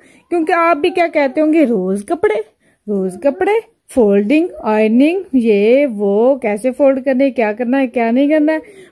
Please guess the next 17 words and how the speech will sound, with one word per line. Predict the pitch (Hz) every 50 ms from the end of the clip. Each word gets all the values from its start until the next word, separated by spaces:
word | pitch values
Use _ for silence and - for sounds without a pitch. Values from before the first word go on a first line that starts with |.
| _ -
मैं | 285 285
कहा | 262 302 285 269
आज | 262 247 262
आपको | 262 247 247 - 262
वो | 226 240 247
रहने | 240 233 226 220 226 247
देती | 240 240 240 240 240 247 247
हूँ। | 262 269 262 - - - - _ _ _ _ _
हाँ, | _ - 285 277 269 254 240
हाय, | 202 190 151 - - - 214 - _ _ _ - - - - - - - - - - - - _ _ _ _ _ _ _ _ _ _ - - - - - -
अगर | - 254 247 311 392
आपने | 359 370 381 349 339 359 359
मेरा | 359 349 339
बेल्ट | 294 254 277 262 277 247 320
तोड़ा | - - - 302 269 262 262 277 277 226 196 - _ _ _ _ _ _ _ _ _ _ _ _ _ _ _ _ _ _ _ _ _ _ _ _ _ -
<laughs> | - - - - - - - -
देखना | 494 392 339 285 349 330 - 330 320 339